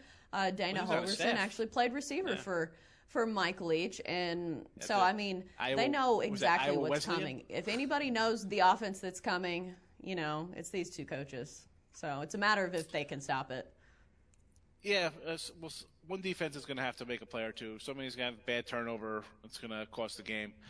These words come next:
Speaker 2: I mean, listen, I like Houston in the points. I'll probably sprinkle some money line here. The total, again, it's a big number, but hey, we've, we've seen Houston already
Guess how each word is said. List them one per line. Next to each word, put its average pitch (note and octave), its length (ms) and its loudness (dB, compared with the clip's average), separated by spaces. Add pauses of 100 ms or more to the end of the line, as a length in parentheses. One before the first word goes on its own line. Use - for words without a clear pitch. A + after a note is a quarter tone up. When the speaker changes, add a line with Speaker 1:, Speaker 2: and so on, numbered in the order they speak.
(200)
Speaker 2:
I B2 80 -2
mean, C3 300 2 (960)
listen, E3 240 4 (240)
I D#3 60 2
like D#3+ 140 4
Houston D#3+ 300 0
in C#3 80 -4
the C3 40 -12
points. C#3+ 440 -2 (120)
I'll - 60 -8
probably C#3+ 220 0
sprinkle C#3 300 -4
some B2+ 160 -6
money C3 200 -2
line B2+ 240 0
here. B2 300 0 (260)
The B2+ 60 -12
total, D3 500 -2 (300)
again, B2 260 -2
it's A#2+ 140 -8
a - 40 -10
big C3+ 240 -4
number, B2+ 340 0
but A#2+ 280 0 (460)
hey, B2 160 0
we've, A2 240 -10 (240)
we've A#2+ 140 -10
seen - 1000 -2 (180)
Houston D#3 360 -2
already C3+ 400 4